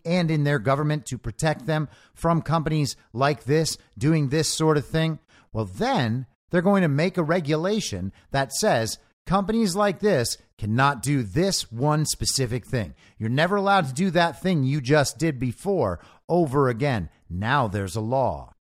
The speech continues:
Now, will what they do actually punish the company or make the company change its behavior? The answer is generally no,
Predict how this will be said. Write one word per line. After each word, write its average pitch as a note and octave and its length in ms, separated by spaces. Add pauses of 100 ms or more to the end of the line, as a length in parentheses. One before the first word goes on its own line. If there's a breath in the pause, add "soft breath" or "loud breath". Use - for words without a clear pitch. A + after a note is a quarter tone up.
(240)
Now, A#2+ 140
will C3 280
what B2 320
they C#3 200
do B2 320
actually C3 380
punish C#3+ 440
the A#2+ 100
company B2+ 420
or G#2 120
make A#2+ 260
the A#2 80
company C#3 560
change C3 480
its - 200
behavior? A#2 680 (440)
The D3 180
answer A3 300
is A2+ 140
generally D3 560
no, C#3+ 440